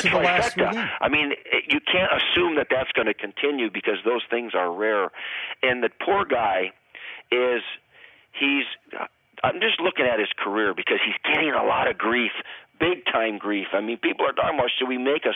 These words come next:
Speaker 2: switch?" You know what? He's got a ninety-one point six career passer rating, which is eleventh all time. That's more than Marino and Favre, okay? That's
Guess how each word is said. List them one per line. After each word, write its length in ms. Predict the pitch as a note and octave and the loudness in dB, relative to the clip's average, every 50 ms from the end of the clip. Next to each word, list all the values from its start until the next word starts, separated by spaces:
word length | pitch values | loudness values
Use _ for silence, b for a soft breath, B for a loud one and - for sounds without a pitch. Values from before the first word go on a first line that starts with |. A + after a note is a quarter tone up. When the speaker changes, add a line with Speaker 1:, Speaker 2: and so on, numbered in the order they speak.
| - - | -2 -2
Speaker 2:
switch?" 260 | - - D3 B2+ - - - B B B B B B B B B B | 0 0 0 0 0 -2 -6 B B B B B B B B B B
You 80 | - D#3 | 0 2
know 100 | E3+ F3 | 2 2
what? 220 | G3 G#3 G#3+ - - _ _ _ B B B B B B B B B B | 2 2 0 -2 -4 _ _ _ B B B B B B B B B B
He's 200 | - - - - - | -4 -2 -2 0 0
got 160 | - G#3+ F#3 E3 | 2 2 2 2
a 40 | C#3+ | 2
ninety-one 640 | B2 A#2+ B2 C3 D3+ D#3+ D#3 E3 D3 D3 D3+ D3 C#3 - | 2 2 2 2 2 2 0 0 2 2 0 0 0 -2
point 180 | - C#3 C3 - - | -2 0 0 0 0
six 160 | - C3 B2 - - - - - | 0 0 0 -2 -6 -8 -8 -6
career 460 | - A#2 A2+ B2 C3+ C#3 C3 B2 G#2+ | -4 -2 0 2 2 4 2 2 0
passer 480 | - - - A2+ G#2 A2+ - - F#2+ E2+ | -2 -2 0 0 0 0 0 -4 -4 -4
rating, 360 | E2 E2 E2 E2 E2+ E2 E2 | -2 -2 -2 -2 -4 -4 -4
which 200 | G2+ A2 - A2+ | -4 -2 -2 -4
is 80 | G#2+ - | -4 -4
eleventh 460 | G2+ G2+ G#2 A2 A#2+ A#2 A#2 G2+ F#2 - - - | -4 -2 0 0 0 0 0 -2 -2 -6 -4 0
all 280 | F2 F#2+ G2+ G#2 G2+ G2+ - - - - - | 2 2 4 2 2 0 -2 -6 -6 -4 -2
time. 360 | G#2 G#2 G#2+ A2 G#2 F#2+ E2+ E2+ | 0 2 2 2 0 0 -2 -4
That's 220 | E2+ - - - | -6 -6 -6 -6
more 240 | G2+ G#2 G2+ G#2 G#2 | -4 0 0 0 0
than 220 | F#2+ F#2+ F2+ F2+ F#2 | -2 -4 -6 -6 -6
Marino 680 | F#2 F2+ F2+ F#2 G#2 A2+ B2 B2 A#2+ A#2 A2 A2 G#2 - | -6 -6 -4 -4 -2 -2 -2 0 0 0 2 2 0 0
and 180 | G#2+ G2 F2+ - - - - | -2 -4 -4 -6 -8 -2 0
Favre, 340 | G2+ G2 F#2+ D#2+ C#2+ C#2 - - E2+ | 0 2 2 2 0 0 -2 -4 -6
okay? 320 | F2+ - G#2 F#2+ G2+ A2 - | -4 -2 -2 -2 -2 -2 -2
That's 140 | F#2 G2 | -4 -6